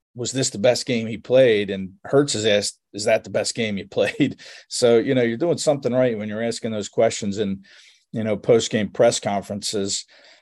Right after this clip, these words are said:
Um, yeah, I, I think that they don't win that game in Detroit without Hurts, and every player on that team will say the same thing. I mean, you saw the Lions pile up, I think it was six sacks against Carson Wentz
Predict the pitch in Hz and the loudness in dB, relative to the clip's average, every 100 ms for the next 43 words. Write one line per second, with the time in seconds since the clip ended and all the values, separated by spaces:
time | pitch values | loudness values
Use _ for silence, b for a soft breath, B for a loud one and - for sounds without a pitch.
0 | b - 101 104 104 101 95 - 139 143 | b -4 -2 0 0 0 -2 -4 4 6
1 | 113 147 - 135 147 165 143 143 117 - | 6 4 2 0 0 0 -2 0 0 0
2 | - 127 151 143 120 131 143 139 131 135 | -4 2 4 4 0 -4 -2 -2 -2 -4
3 | 135 127 107 - - 117 135 151 151 143 | -6 -6 -8 -12 -6 0 2 2 -2 2
4 | 151 139 131 147 147 - 101 107 123 117 | 2 2 0 0 -2 -6 -4 -2 -4 -6
5 | _ _ _ - 117 120 117 117 117 107 | _ _ _ -2 2 4 4 2 0 -4
6 | - 113 113 131 127 98 - - 117 123 | -6 -6 -4 -4 -4 -6 -4 0 2 2
7 | 104 120 127 127 - 120 143 160 110 107 | -2 -2 0 -2 -2 -2 -2 -2 -4 -4
8 | 101 - B B B B 131 127 139 120 | -6 -8 B B B B -4 4 6 6
9 | 117 123 127 117 - 123 120 117 120 - | 6 4 2 -2 -2 0 4 4 2 0
10 | - 120 120 104 104 - 139 139 - 139 | -6 -8 -6 -6 -6 -2 -2 -2 0 2
11 | 151 - 104 110 104 - 127 120 - 107 | 2 -2 -6 -8 -8 0 2 4 0 -4
12 | 110 139 131 - - | -2 0 0 -4 -10